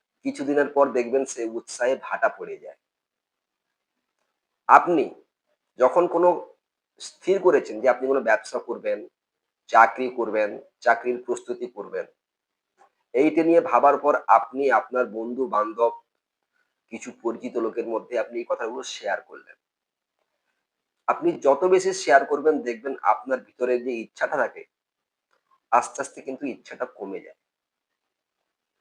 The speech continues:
আর আপনি এই যে ভুলগুলো করছেন, আপনি আপনার স্বপ্নের কথা অন্যের কাছে আপনি দিয়ে দিলেন বা অন্যকে বলে দিলেন, এতে আপনার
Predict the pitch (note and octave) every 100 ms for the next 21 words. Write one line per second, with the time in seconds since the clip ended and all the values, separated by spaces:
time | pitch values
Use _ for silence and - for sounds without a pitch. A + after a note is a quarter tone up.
0 | _ _ _ - D3 - - C#3 F3 F3+
1 | - D3 D#3 E3 A2 C#3 D3+ C#3+ D#3 D#3
2 | D3 C#3 - G2 _ _ _ _ _ _
3 | _ _ _ _ A2+ B2 - D3+ - A2
4 | A2 - C3+ - - B2 B2+ C#3+ C3+ B2+
5 | C3 F#2+ - _ _ _ _ _ _ _
6 | _ _ _ - A#2+ B2+ C#3 C3+ C3+ C3
7 | C#3 C3 C3+ B2+ A2+ G2+ A2 F#2 - _
8 | _ _ _ _ _ _ _ _ C#3+ C#3+
9 | C3 C3+ C3+ C#3+ A2+ A2+ A#2 G2 D#2+ _
10 | _ _ _ _ _ _ _ _ _ _
11 | A#2+ B2 D3 - G2+ A2 C3+ C#3